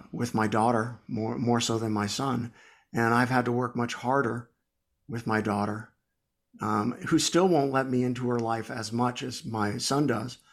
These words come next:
Of course, it could be she's seventeen years old and a girl. Don't get me wrong.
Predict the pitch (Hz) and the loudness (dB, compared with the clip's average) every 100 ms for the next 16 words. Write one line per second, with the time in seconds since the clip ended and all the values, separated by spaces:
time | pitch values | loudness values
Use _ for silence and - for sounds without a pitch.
0 | - - - - _ _ _ _ _ _ | -20 -20 -20 -20 _ _ _ _ _ _
1 | 135 - - 127 147 147 143 143 135 135 | -6 -4 -2 4 4 4 2 2 2 2
2 | 123 - 120 - 120 123 127 120 120 117 | 0 0 -2 -2 0 -2 -2 0 0 -2
3 | 117 113 110 107 117 101 - - _ _ | -4 -4 -6 -2 0 -2 -8 -20 _ _
4 | _ 127 123 123 113 107 113 101 104 | _ -2 0 0 -2 -2 -2 -4 -8